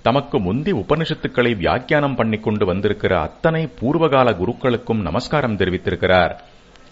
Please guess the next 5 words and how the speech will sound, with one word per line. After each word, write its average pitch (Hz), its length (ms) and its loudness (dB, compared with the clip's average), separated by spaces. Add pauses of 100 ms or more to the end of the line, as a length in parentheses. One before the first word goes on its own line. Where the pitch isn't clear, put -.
அவர்களை 117 380 4 (200)
நித்தியம் 180 540 0
நமஸ்கரிக்கிறேன் 120 800 0
என்கிறார். 90 440 2 (520)
பதம் 190 320 2